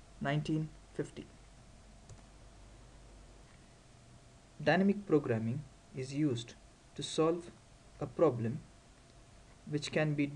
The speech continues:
divided into subproblems,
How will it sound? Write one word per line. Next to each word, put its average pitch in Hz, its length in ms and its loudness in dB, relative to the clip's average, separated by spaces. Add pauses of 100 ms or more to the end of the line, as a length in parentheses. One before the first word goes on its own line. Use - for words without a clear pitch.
divided 151 540 4 (440)
into 127 340 -4 (560)
subproblems, - 880 0